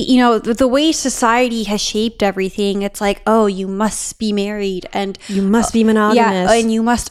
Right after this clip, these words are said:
Speaker 1: only have eyes for one person," and, you
Speaker 2: As
Speaker 1: know,
Speaker 2: soon as you marry, you're never gonna find anyone else attractive again.
Speaker 1: Yeah, and then, you know, your, you know, your partner texts someone or kisses someone, and all of a sudden it's, like, this huge deal. And
Speaker 2: End
Speaker 1: it's
Speaker 2: of
Speaker 1: like,
Speaker 2: the world.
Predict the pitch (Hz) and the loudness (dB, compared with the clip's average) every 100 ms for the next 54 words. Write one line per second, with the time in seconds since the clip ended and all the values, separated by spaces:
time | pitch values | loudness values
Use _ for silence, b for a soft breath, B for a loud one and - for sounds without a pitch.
0 | - 233 240 233 214 220 208 214 208 208 | -2 0 0 0 0 0 0 2 2 0
1 | - 220 202 202 208 202 - 208 202 - | -2 -2 0 0 -2 -2 -6 -6 -6 -6
2 | 190 185 - 196 190 185 214 202 196 190 | -6 -6 -6 -4 -4 -6 -4 0 0 2
3 | 294 285 262 254 240 214 202 202 220 262 | 4 4 4 4 4 4 4 4 4 4
4 | 262 262 254 240 233 220 214 214 214 208 | 2 2 2 2 2 2 2 0 -2 -2
5 | 214 196 196 180 175 233 226 214 208 220 | -2 0 0 0 2 2 4 2 2 2
6 | 220 220 214 - 220 208 196 185 180 - | 2 2 -2 -2 -2 2 2 2 -2 -2
7 | 202 202 190 180 - 202 190 190 190 - | 0 0 0 -2 -4 -4 -2 -2 -2 0
8 | 226 214 202 196 185 196 - - 214 - | 0 0 -2 -2 -4 -10 -10 -4 -2 -4
9 | - 208 196 190 190 180 185 - 226 202 | -4 -2 -2 -2 -2 -2 -4 -2 -2 -2
10 | 202 214 190 185 190 196 202 214 226 208 | -2 -2 -2 -2 -4 0 0 0 0 -2
11 | 202 202 190 196 - - 208 214 214 214 | -4 -8 -10 -12 -14 -10 -4 0 0 2
12 | 214 208 - - 202 196 190 208 214 214 | 0 -2 -6 -6 -2 0 0 2 4 4
13 | 208 196 202 185 180 | 2 2 2 2 0